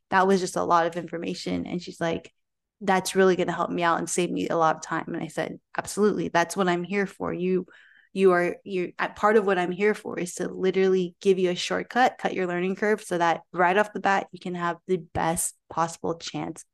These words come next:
at success." The third mentee I've had this week so far is someone who's been in business for nineteen plus years,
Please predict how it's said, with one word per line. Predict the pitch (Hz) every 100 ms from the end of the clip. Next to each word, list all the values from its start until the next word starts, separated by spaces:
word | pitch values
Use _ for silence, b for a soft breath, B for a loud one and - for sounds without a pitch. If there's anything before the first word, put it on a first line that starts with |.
| -
at | 139 -
success." | - - - - - - - B B B B B -
The |
third | 160 214
mentee | 247 233 233
I've | 202
had | 196 190 175
this | 180 -
week | 185
so | - 180
far | - 175 180 180
is | 190 180
someone | 190 190
who's | 185 180
been | 202
in | 226
business | 214 185 190 185
for | 185 185 180 180 b b b -
nineteen | 196 247 254 247
plus | - 190 -
years, | 190 175 - -